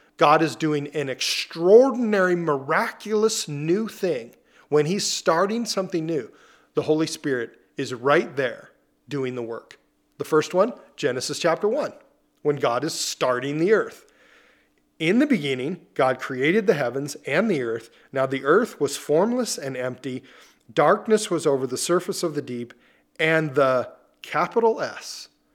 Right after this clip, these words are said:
"Spirit of God was hovering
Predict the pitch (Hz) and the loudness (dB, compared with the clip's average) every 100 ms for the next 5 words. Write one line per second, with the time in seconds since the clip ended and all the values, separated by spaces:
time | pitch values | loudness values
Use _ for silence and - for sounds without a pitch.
0 | _ - - - - 156 202 233 - - | _ -10 -8 -6 -2 2 6 4 2 -18
1 | _ - 156 135 165 123 101 - _ _ | _ -10 -8 0 2 0 -6 -18 _ _
2 | _ - 123 113 - - 202 147 107 - | _ -6 -4 -4 -10 -4 -2 -2 -8 -18